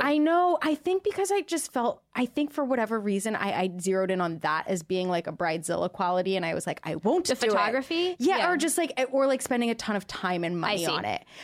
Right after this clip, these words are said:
Speaker 1: I was just like, that is the, the pressure I won't succumb to. When in fact,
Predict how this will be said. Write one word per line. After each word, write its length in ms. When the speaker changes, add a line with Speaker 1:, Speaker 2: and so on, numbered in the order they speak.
Speaker 1:
I 140
was 180
just 220
like, 340
that 480
is 200
the, 120
the 100
pressure 400
I 80
won't 260
succumb 320
to. 200
When 180
in 80
fact, 320